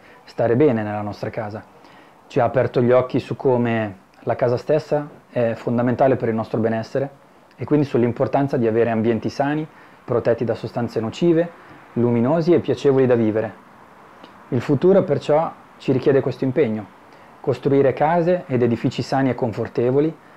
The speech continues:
utilizzando materiali naturali e in modo ecocompatibile. Questa è da tempo la mission della nostra azienda.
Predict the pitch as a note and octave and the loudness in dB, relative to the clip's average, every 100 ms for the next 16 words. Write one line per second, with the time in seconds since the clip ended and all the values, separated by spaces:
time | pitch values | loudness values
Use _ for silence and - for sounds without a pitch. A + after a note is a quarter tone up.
0 | - - B2+ C3 A#2+ A2 A#2+ A#2+ A#2 A2+ | -18 -4 0 2 2 2 0 2 2 2
1 | A2+ B2 A#2 A#2 A2 B2 A#2+ E3+ F#3+ F#3+ | 0 2 2 2 0 0 0 2 0 -2
2 | F#3+ B2+ A#2+ B2 B2 A#2+ A#2 A#2 A#2 C3 | -4 -2 2 2 2 2 4 2 2 0
3 | A#2 A2 A2 A2 G#2 G#2+ G#2+ - - - | -2 -6 -6 -6 -6 -6 -8 -16 -20 -20
4 | - - - - D#3 D#3 D#3 B2 C#3+ C3 | -20 -20 -10 0 0 2 2 2 2 0
5 | B2+ B2+ A#2+ A#2 A2+ B2 B2 - A#2+ A2+ | 0 0 2 2 0 0 0 -2 -2 2
6 | A2+ A2 A2 - A2+ A#2 A2+ G2+ | 2 2 -2 -2 0 2 2 0